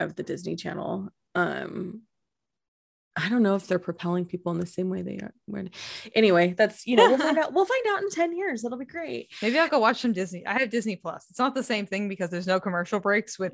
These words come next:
Speaker 1: Yeah.
Speaker 2: Disney ears, but, you know, maybe I'll
Speaker 1: It
Speaker 2: go. I, I'm probably not gonna go watch the High School Musical show though. That, that feels sacrilegious to me,
Speaker 1: Yeah, I
Speaker 2: honestly.
Speaker 1: don't know if I'm into it either.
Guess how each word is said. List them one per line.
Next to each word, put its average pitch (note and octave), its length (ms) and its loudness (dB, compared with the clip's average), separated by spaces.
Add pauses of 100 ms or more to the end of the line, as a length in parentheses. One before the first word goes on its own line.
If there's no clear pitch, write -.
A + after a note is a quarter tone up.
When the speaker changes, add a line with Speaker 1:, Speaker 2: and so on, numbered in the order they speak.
Speaker 1:
Yeah. - 200 -8
Speaker 2:
Disney F#3 400 -4
ears, G3 340 2
but, F3+ 180 0
you E3 100 -8
know, D#3+ 300 -4 (1120)
maybe F3 160 -8
I'll D#3+ 80 -4
Speaker 1:
It D#3 60 -4
Speaker 2:
go. - 160 -2 (440)
I, F#3+ 220 -2
I'm G3+ 180 0
probably G#3 300 0
not F#3 180 0
gonna E3+ 140 -8
go D#3+ 140 -4
watch D#3+ 280 -8
the E3 140 -10 (240)
High F3 140 -4
School E3+ 160 -8
Musical E3 340 -6
show D#3+ 260 -2
though. D#3+ 200 -2
That, F3+ 380 -2
that G3 200 2
feels A3 240 4
sacrilegious E3 680 -4
to E3+ 60 -8
me, E3 120 -4
Speaker 1:
Yeah, E3 60 -2
I D4 340 8
Speaker 2:
honestly. C4 180 4
Speaker 1:
don't E4+ 140 4
know D#4+ 180 6
if D4+ 120 0
I'm B3 160 2
into G3+ 260 0
it F3 100 0
either. E3+ 500 -2